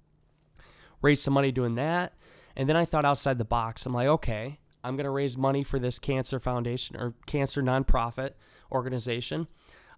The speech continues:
I'm going to," it was cold at that time, "I'm gonna be outside and sleep in a tent in the winter and no heat or anything. And for every hour that I'm there, people can donate. So the quicker I can get amount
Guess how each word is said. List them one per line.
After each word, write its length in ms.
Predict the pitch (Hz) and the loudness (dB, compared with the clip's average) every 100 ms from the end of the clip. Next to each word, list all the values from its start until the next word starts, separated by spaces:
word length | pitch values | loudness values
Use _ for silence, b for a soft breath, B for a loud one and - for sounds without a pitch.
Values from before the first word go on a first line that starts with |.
| - | 2
I'm 200 | 165 214 | 4 6
going 360 | 160 143 139 | 4 4 2
to," 420 | 135 - 131 131 - | -2 -2 0 0 -2
it 80 | 135 | -2
was 100 | 127 | -2
cold 260 | - 170 | 2 2
at 80 | 131 | 2
that 160 | 127 113 | -4 -6
time, 320 | 123 117 120 - | -6 -4 -6 -4
"I'm 160 | 147 196 | -4 0
gonna 120 | 180 | -2
be 180 | 139 151 | 0 0
outside 600 | 170 - 131 120 117 117 b b b | 0 -2 -4 -6 -8 -12 b b b
and 220 | - 120 117 | -4 -4 0
sleep 380 | - 180 190 | 0 0 0
in 60 | 196 | 0
a 60 | 196 | -2
tent 320 | - 120 117 | 0 -2 -2
in 120 | 131 | -2
the 80 | 127 | 0
winter 420 | 123 143 113 104 - - _ _ _ _ _ _ - | 2 2 2 -4 -10 -20 _ _ _ _ _ _ 0
and 340 | 143 135 123 127 | 4 4 2 2
no 240 | 151 175 | 6 6
heat 220 | 180 208 | 4 0
or 100 | 160 | 2
anything. 460 | 143 135 - 107 117 b b b b b b | 2 0 -2 -8 -10 b b b b b b
And 420 | 139 135 135 131 | 0 2 2 -2
for 160 | - 147 | -4 0
every 240 | 160 190 | 2 2
hour 360 | 165 165 175 143 | 6 6 6 4
that 120 | 127 | 2
I'm 140 | 127 123 | 0 2
there, 320 | 156 147 120 | 0 0 0
people 300 | - 139 123 | 0 0 -2
can 160 | 135 | 0
donate. 520 | 120 147 165 117 - - | 2 2 2 -4 -12 -8
So 260 | - 131 | 0 0
the 120 | 123 | 0
quicker 400 | 127 - 180 185 | 0 2 2 4
I 80 | 151 | 2
can 100 | 147 | 2
get 160 | 143 - | -2 -2
amount 320 | 135 139 139 | -2 -2 -2